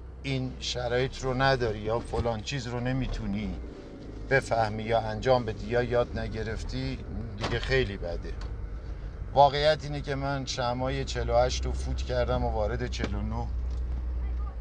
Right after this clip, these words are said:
شدم یا می‌شم و خیلی از این چیزا رو هم بلد نیستم.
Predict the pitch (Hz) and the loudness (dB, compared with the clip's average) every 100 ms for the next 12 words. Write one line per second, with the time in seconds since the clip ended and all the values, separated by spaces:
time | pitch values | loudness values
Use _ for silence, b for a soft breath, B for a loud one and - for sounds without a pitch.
0 | - - - - 113 113 127 127 127 127 | -10 -10 -10 -8 -6 -2 0 2 2 2
1 | 127 120 - 117 120 113 - - - - | 0 -2 0 0 0 -4 -8 -10 -10 -10
2 | - - - - - - - - - - | -10 -10 -10 -10 -10 -12 -14 -14 -16 -16
3 | - - - - - - - - 113 117 | -16 -14 -14 -12 -12 -12 -10 0 4 8
4 | 120 - - - - - - - - - | 6 4 -2 -4 -2 -2 -4 -4 -6 -6
5 | - - - - - - - - - - | -6 -6 -6 -6 -8 -8 -8 -6 -6 -6
6 | - - - - - 170 151 139 147 135 | -6 -4 -4 2 6 8 8 4 2 0
7 | 117 139 135 131 117 113 123 123 123 - | 2 4 6 6 6 6 6 4 -2 -2
8 | 110 104 | -2 0